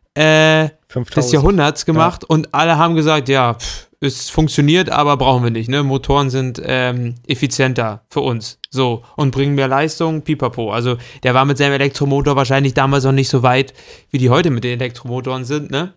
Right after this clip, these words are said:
Speaker 2: Ja, das stimmt.
Speaker 1: Und, äh, gerade auch Batterietechnik und sowas, es war ja früher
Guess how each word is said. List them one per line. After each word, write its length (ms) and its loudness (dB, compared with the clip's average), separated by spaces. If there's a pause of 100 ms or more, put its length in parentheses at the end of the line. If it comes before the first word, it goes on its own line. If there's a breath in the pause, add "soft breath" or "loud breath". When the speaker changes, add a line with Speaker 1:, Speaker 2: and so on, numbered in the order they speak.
(160)
Speaker 2:
Ja, 180 -2
das 140 -4
stimmt. 200 -2
Speaker 1:
Und, 760 2
äh, 240 -2
gerade 240 2
auch 120 -4
Batterietechnik 760 -4
und 140 -6
sowas, 360 -6
es 180 -12
war 100 -2
ja 100 -4
früher 400 -2